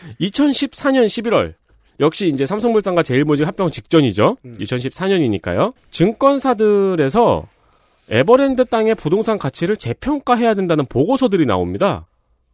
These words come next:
Speaker 1: 근데 그 전제가 특이해요.
Speaker 2: 음.
Speaker 1: 만약 에버랜드 땅의 용도가 전환이 된다면 값어치가 더 오를 거라는 내용입니다.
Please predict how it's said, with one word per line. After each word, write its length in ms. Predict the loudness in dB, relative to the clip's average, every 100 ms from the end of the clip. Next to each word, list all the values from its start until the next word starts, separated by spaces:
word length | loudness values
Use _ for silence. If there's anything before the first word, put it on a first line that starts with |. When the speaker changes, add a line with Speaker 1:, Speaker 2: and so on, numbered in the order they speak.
| _ _ _ -8
Speaker 1:
근데 180 | -4
그 120 | -2 0
전제가 440 | 0 2 0 0
특이해요. 580 | -4 -4 0 0 -2 -4
Speaker 2:
음. 280 | -14 -18 -20 _ -2
Speaker 1:
만약 420 | 2 4 2 -2 -4
에버랜드 540 | -2 0 0 0 -4 -6
땅의 280 | -4 -2 0
용도가 440 | 0 0 -2 -2
전환이 420 | -2 0 2 2
된다면 540 | -2 -4 -2 0 0 -4
값어치가 640 | -4 -4 -2 -4 -4 -6 -4
더 220 | -4 -2
오를 360 | 2 2 2 0
거라는 420 | 0 2 2 2
내용입니다. 560 | 0 0 -4 -8 -12